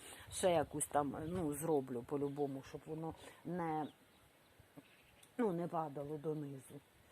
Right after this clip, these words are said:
І часничок ось, о, друзі, теж це я вчора, е, аміачною селітрою посипала його, воно, бачите, вже,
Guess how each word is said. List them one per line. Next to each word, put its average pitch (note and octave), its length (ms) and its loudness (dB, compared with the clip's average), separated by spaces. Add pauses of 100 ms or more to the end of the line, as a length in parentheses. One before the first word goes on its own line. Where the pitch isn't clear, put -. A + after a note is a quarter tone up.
(260)
І C#4+ 140 4
часничок F3+ 760 2
ось, A#3+ 220 0
о, A#3 60 4
друзі, F#3+ 500 0
теж - 320 2
це A3+ 180 2
я F3 120 4
вчора, D#3 440 0 (320)
е, D#3+ 120 2
аміачною E3 680 2
селітрою D3+ 720 -2
посипала G#3+ 720 -4
його, F#3 280 -2
воно, D3+ 380 -4
бачите, D3 380 -6
вже, D3+ 220 -4